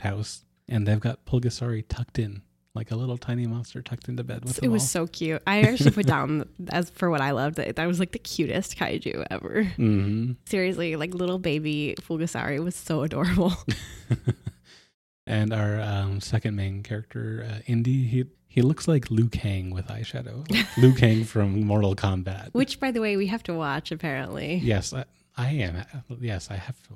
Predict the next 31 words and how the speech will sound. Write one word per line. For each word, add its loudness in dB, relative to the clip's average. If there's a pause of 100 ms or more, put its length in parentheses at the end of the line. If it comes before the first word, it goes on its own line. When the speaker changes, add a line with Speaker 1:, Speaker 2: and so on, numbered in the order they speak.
(220)
Speaker 1:
definitely -8
have -8
to -12
watch -2
Speaker 2:
Okay, -6
Speaker 1:
that. -2
Speaker 2:
well, 0
not 8
for 2
the, -4
the -4
podcast, -6
just -14
us. -10 (300)
Speaker 1:
Yes, -2
for 4
fun. -6 (120)
Speaker 2:
<laughs> 0
Or 2
you 2
can 0
pay 4
twenty -2
dollars -6
and -6
we'll -10
watch -10
it -14
for -12
the -8
podcast. -12